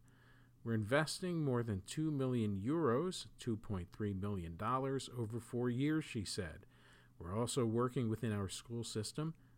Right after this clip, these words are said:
mapping the problem there too, and creating different ways to prevent prejudice. Zeradsky confirmed that within the last twenty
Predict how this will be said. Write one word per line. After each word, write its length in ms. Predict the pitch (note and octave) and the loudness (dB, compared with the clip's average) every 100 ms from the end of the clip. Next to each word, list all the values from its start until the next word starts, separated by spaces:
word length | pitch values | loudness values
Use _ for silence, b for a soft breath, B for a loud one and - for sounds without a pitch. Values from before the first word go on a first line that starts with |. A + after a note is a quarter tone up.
| b | b
mapping 460 | F2 A#2+ C3 B2 G#2+ | -4 -2 0 0 -2
the 80 | G2 | 0
problem 500 | A#2 G#2 G#2 G2 F#2 | 0 0 0 -2 -2
there 240 | F2 E2 | -4 -6
too, 360 | - D#3 E3 - | -2 0 0 -2
and 240 | C#3+ D3 C#3+ | -2 -2 -2
creating 420 | D3 C3+ B2+ A2 | 4 4 4 2
different 280 | A#2 C3+ F#2+ | 0 -2 -2
ways 300 | G2 G2 - | -2 -4 -4
to 100 | A2 | -4
prevent 400 | A#2+ F2 F2 - | -4 -4 -8 -2
prejudice. 640 | C3 D3 A#2+ E2 - - - B B B B - | -2 2 0 -2 -8 -10 -14 B B B B -8
Zeradsky 640 | G#2+ A#2+ C3 B2+ - A#2+ | 0 2 2 0 0 -2
confirmed 640 | A#2+ G2+ - C3+ C#3 C#3 | 0 -2 0 2 2 2
that 180 | A2 F2+ | 0 -2
within 400 | G#2+ G#2+ A#2 A2 | -4 -2 0 0
the 120 | G#2 | 0
last 580 | F2+ F#2+ B2 C3 - - | -4 -4 -2 -4 -6 -12
twenty 380 | - F#2 E2+ | -8 -8 -6